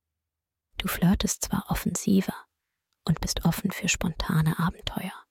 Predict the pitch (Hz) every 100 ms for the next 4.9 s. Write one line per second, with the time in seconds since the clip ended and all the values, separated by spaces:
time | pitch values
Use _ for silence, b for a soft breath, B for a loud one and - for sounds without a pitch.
0 | _ _ _ _ _ _ _ _ _ -
1 | 175 160 202 285 277 - - 156 147 143
2 | 190 - - - _ _ _ _ _ -
3 | 151 185 180 - - 160 165 170 175 _
4 | _ _ _ - 202 - 220 -